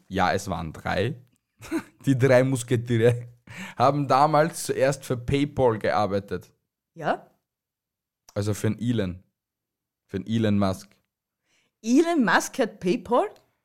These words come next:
Speaker 1: Ja, Frau Durstberger. Ähm,
Speaker 2: Also heute machen wir eine ordentliche Wissensrunde.
Speaker 1: Elon Musk hat PayPal erfunden.
Speaker 2: Aha.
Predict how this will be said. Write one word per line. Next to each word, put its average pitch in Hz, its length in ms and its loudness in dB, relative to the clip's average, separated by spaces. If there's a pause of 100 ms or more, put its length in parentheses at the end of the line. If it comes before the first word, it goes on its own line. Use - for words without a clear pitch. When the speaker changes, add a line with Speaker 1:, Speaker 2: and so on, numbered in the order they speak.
(480)
Speaker 1:
Ja, 92 320 -4 (480)
Frau 85 340 -10 (180)
Durstberger. 87 680 -8 (960)
Ähm, 98 520 0 (120)
Speaker 2:
Also 220 300 0
heute 208 400 0
machen 165 320 -8
wir 165 80 -4
eine - 120 -16
ordentliche 175 520 -6
Wissensrunde. 202 1000 -2 (260)
Speaker 1:
Elon 139 420 6
Musk 113 440 2
hat 104 180 -2
PayPal 110 440 -2
erfunden. 98 680 -6 (800)
Speaker 2:
Aha. 156 480 -8